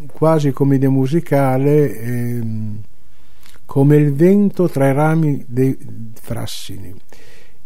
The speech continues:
E poi con altre, con, ehm, eh, Elsa Merlini, e quell'anno fecero un paio di commedie, una anche di Fabbri,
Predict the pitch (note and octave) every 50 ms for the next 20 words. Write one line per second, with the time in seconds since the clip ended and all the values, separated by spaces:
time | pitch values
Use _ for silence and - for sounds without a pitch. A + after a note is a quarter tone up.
0 | - - - G3+ G#3+ A#3 A#3+ A3+ G3 F3 D#3 D3 - - - - - - - D#3+
1 | F3 F#3 - - B2 B2+ B2+ B2 B2+ B2 A#2 G#2 A#2+ A2+ A2 - - A#2 A#2 A#2
2 | A2+ A2+ A2+ A2 A2 G#2 G2+ G2+ G2 G2+ G2 G2 G2+ G2+ G#2 G#2 G#2 G2+ G2+ G2+
3 | G2 F#2+ F#2 F2+ F2+ F#2 - - A#2 A#2 A2+ A2 A2 G#2+ G#2+ A2 A2 A2+ A2+ G#2+
4 | - - A#2 A2+ A#2 A#2+ A#2+ B2+ C#3+ E3 F3 F3 F3 F3+ F3 F3 E3+ E3+ E3 D#3+
5 | D#3+ D#3 A#2+ G2 B2 C#3 C#3+ C#3 C#3 - - C#3 D3 D#3+ F3 F#3 F#3 E3 - C#3+
6 | C#3 - C#3+ C#3 C3+ C3 B2+ A#2 - D3 D3 C#3+ C3 A#2+ - C#3+ C#3 C#3 C#3+ D3+
7 | D#3 D3+ C#3+ C3+ C#3 C#3 C#3 C3 B2+ - C3+ B2+ C3 C3 - - A#2 A#2+ A#2 A#2
8 | A#2+ C3 D3 C#3+